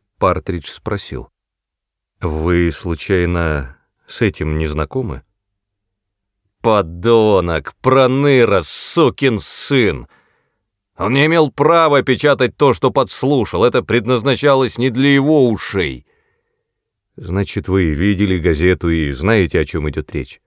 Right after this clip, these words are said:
«Само собой. Дальше что?» «Мистер Годой, мы были бы очень вам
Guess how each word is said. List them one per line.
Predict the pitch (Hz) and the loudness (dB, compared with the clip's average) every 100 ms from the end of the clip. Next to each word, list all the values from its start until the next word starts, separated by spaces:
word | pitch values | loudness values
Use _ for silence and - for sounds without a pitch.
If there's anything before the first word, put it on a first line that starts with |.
| _ _ _ _ _ _ _ _ - | _ _ _ _ _ _ _ _ -8
«Само | - 165 139 147 | -2 2 2 2
собой. | - 147 82 64 65 _ _ _ _ _ _ _ _ | 2 0 -2 -8 -12 _ _ _ _ _ _ _ _
Дальше | - 175 104 - | 0 2 2 -4
что?» | 78 - 65 62 _ _ _ _ _ _ _ _ _ - | -10 -10 -14 -14 _ _ _ _ _ _ _ _ _ -4
«Мистер | 95 - 80 | -4 -2 -6
Годой, | 82 69 73 64 | -6 -6 -6 -4
мы | 82 95 | 0 0
были | 82 92 90 | 0 0 0
бы | 80 87 80 | 0 0 0
очень | 87 - 80 | -2 -4 -4
вам | 78 85 76 | 0 -2 -2